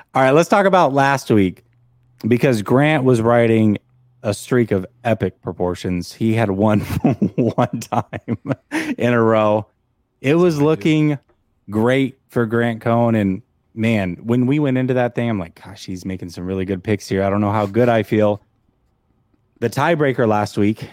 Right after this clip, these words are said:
Speaker 1: and what
Speaker 2: Whew.
Speaker 1: ultimately won it for me is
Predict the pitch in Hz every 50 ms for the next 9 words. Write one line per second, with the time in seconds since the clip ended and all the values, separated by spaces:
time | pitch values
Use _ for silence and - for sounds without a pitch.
0 | - _ - - 98 107 - 110 - _ - 127 139 151 311 226 156 147 147 131
1 | 135 143 139 127 123 131 131 127 120 - _ _ _ - 117 117 117 120 127 139
2 | 147 139 123 110 104 101 107 120 123 - _ _ _ _ _ _ _ _ _ _
3 | _ _ _ _ - 117 113 117 113 113 113 113 113 110